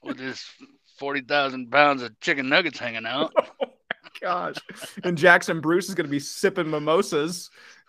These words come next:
Speaker 2: in the front of the plane, first class for his honeymoon.
Speaker 1: Oh, man. We just created a whole scenario.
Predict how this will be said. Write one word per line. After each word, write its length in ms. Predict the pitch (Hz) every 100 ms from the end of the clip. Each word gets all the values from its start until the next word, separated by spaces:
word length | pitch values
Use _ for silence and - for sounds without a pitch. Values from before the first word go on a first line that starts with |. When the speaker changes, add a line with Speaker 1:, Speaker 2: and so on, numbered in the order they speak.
| -
Speaker 2:
in 100 | 165
the 80 | 156
front 220 | - 180
of 40 | 180
the 80 | 147
plane, 300 | - 147 143
first 260 | 180 160 -
class 360 | 147 156 175
for 140 | - 139
his 80 | 131
honeymoon. 640 | 156 202 110 95 139 - _ _ _ - -
Speaker 1:
Oh, 240 | 135 107 101
man. 380 | 104 110 107 98
We 80 | 160
just 220 | 151 -
created 440 | - 120 113 107 107
a 60 |
whole 220 | 104 117 120
scenario. 720 | 147 143 156 170 107 101 101